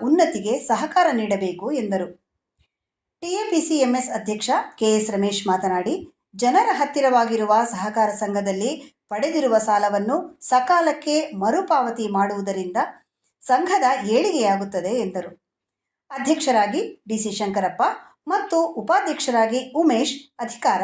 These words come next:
ಸ್ವೀಕರಿಸಿದರು. ಸಭೆಯಲ್ಲಿ ವಿವಿಧ ಪಿ ಎ ಸಿ ಎಸ್ ಅಧ್ಯಕ್ಷರಾದ ಹುಲಗಾರು ವೆಂಕಟೇಶ್, ಬೇಗಾನೆ ಪ್ರಸನ್ನ, ಮುಖಂಡರಾದ ಜಿ ವಿ ಮೋಹನ್, ಚೇತನ್ ಹೆಗಡೆ, ಧರ್ಮಪ್ಪ ಹೆಗಡೆ, ಶೃಂಗೇರಿ ಸುಬ್ಬಣ್ಣ,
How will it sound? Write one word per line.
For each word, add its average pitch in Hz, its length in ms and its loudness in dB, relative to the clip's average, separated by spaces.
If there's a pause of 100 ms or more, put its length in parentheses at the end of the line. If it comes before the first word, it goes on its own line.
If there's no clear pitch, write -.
ಸ್ವೀಕರಿಸಿದರು. 185 920 -6 (1200)
ಸಭೆಯಲ್ಲಿ 302 760 0
ವಿವಿಧ 311 300 0 (220)
ಪಿ 262 140 -2
ಎ 254 140 6
ಸಿ 233 140 -4
ಎಸ್ 202 260 -6
ಅಧ್ಯಕ್ಷರಾದ 196 600 -4 (500)
ಹುಲಗಾರು 247 460 2
ವೆಂಕಟೇಶ್, 185 840 -4 (120)
ಬೇಗಾನೆ 285 500 2
ಪ್ರಸನ್ನ, 185 360 -4 (520)
ಮುಖಂಡರಾದ 285 600 0 (200)
ಜಿ 196 100 -6
ವಿ 196 200 -2
ಮೋಹನ್, 185 560 -2 (220)
ಚೇತನ್ 247 360 0
ಹೆಗಡೆ, 180 600 -6 (100)
ಧರ್ಮಪ್ಪ 311 380 4
ಹೆಗಡೆ, 185 720 -4
ಶೃಂಗೇರಿ 311 520 0
ಸುಬ್ಬಣ್ಣ, 185 420 0